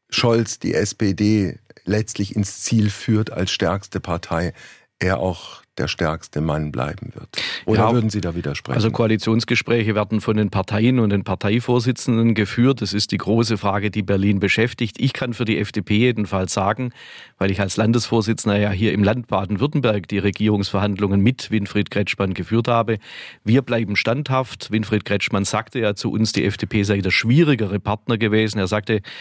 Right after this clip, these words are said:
Speaker 2: die F D P sei teurer gewesen und das habe ich im doppelten Wortsinne als Kompliment aufgefasst.
Speaker 1: Ansonsten, Sie waren schon mal bei uns zweitausendsiebzehn. Wir haben mal rausgesucht, welche Forderungen Sie damals erhoben haben. Und Punkt eins,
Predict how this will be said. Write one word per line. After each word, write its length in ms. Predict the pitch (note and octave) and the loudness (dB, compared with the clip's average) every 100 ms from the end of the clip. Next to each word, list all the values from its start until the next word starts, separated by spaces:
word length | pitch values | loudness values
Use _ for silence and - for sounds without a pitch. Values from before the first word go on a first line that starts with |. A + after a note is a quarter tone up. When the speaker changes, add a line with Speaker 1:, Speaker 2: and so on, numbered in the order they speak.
| - - - | -16 -8 -2
Speaker 2:
die 100 | D#2+ | -2
F 120 | - | 0
D 100 | G#2+ | 0
P 180 | A2 G#2+ | 2 2
sei 220 | G2+ G2 | 2 0
teurer 420 | - A2 B2 A#2+ | 0 2 4 2
gewesen 400 | A2+ A2 A2 G#2+ | 0 0 0 0
und 80 | G#2 | 0
das 140 | G2 | 0
habe 160 | G#2 G#2+ | -2 -2
ich 40 | |
im 140 | G2+ F2+ | -4 -2
doppelten 400 | A2 A#2 G2 F#2+ | -2 -2 -4 -2
Wortsinne 460 | F#2 - A2 G2+ | -2 -2 -2 0
als 160 | F2+ - | -2 -2
Kompliment 520 | G#2+ F#2 F#2+ F2+ G2 | -4 -2 0 2 0
aufgefasst. 680 | G2+ - - - F#2 - - - - - | -4 -6 -8 -6 -8 -8 -8 -8 -10 -4
Speaker 1:
Ansonsten, 800 | C3+ C#3+ D3+ D3+ D#3+ - C3 A2+ F2 | 2 4 4 2 2 2 4 2 2
Sie 160 | A2+ A#2+ | 0 2
waren 220 | B2+ C3 | 2 0
schon 160 | C#3 | 2
mal 60 | D3 | 2
bei 200 | C#3+ C#3+ | 2 0
uns 200 | D3 D#3+ | 0 -4
zweitausendsiebzehn. 1300 | - A#2+ A#2+ A#2 A2+ A#2+ G#2 G#2 A#2+ B2 - C#3 C3 | 0 0 2 0 2 0 2 2 0 -2 0 2 2
Wir 120 | G#2+ | 2
haben 360 | A2+ A2+ G2+ - | 2 2 0 -4
mal 360 | - G2+ G#2+ G2+ | 0 2 2 0
rausgesucht, 880 | - F2 C3 - C3 A#2 B2+ A#2 | 0 2 2 0 0 2 2 0
welche 200 | - A2 | -2 -2
Forderungen 600 | A2 G#2+ A2+ C3 A#2+ A#2+ | -2 0 2 2 2 2
Sie 180 | A2+ A2 | 2 0
damals 580 | G2 G2 A2 C3 A#2+ - | 0 2 2 2 0 -2
erhoben 560 | - F#2 G#2 A2+ A2+ A2 | -6 -4 0 0 2 2
haben. 240 | G2+ A2 | 2 2
Und 160 | - G2+ | 0 -2
Punkt 400 | C3+ B2+ - - | -2 -2 -6 -4
eins, 420 | A2 C3+ D#3 | 0 0 0